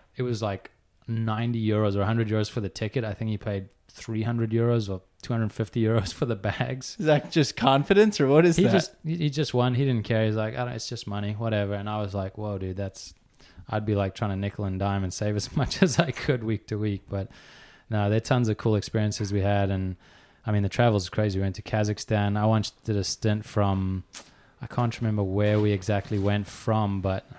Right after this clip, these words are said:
Speaker 1: made it to Kazakhstan and had to decide whether I was going back on an invite to the Alfred Daniel Championship in Scotland or going to Fiji the next week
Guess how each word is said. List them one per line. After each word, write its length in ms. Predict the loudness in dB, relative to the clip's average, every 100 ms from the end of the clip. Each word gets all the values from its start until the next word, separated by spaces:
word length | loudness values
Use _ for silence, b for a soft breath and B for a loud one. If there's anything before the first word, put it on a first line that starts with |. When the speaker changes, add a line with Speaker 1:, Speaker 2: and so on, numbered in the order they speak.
| -4
Speaker 1:
made 220 | 0 0
it 180 | -4 -8
to 480 | -2 2 2 2 -2 B B B B B B
Kazakhstan 600 | -2 0 0 -2 -2 -2
and 120 | 0
had 140 | -2 -4
to 60 |
decide 360 | -6 -2 0 2
whether 180 | 4 4
I 40 |
was 100 | 2
going 340 | 2 2 2 2
back 260 | 0 2
on 80 | 0
an 120 | 0 0
invite 540 | 0 2 0 -2 -6
to 140 | -4 -2
the 320 | 0 0 0
Alfred 320 | -2 -2 -2
Daniel 280 | 0 2 2
Championship 460 | 2 0 0 0 -2
in 100 | -2
Scotland 580 | 0 0 2 2 0 -4 _
or 140 | -2
going 240 | 2 2 0
to 100 | -6
Fiji 520 | -2 0 2 2 2
the 100 | 2
next 360 | 2 0 -2 -8
week 340 | -10 -10 -20